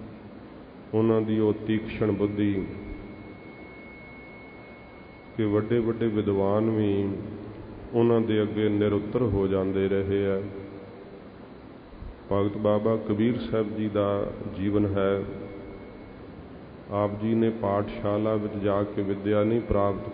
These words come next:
ਕੀਤੀ, ਪਰ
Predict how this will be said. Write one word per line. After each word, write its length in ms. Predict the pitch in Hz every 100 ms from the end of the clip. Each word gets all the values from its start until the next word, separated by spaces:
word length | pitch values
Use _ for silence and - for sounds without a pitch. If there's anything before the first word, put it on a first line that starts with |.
| -
ਕੀਤੀ, 380 | 95 104 98 98 98 - - - - - - - - - - - - - - - - - - - -
ਪਰ 180 | 107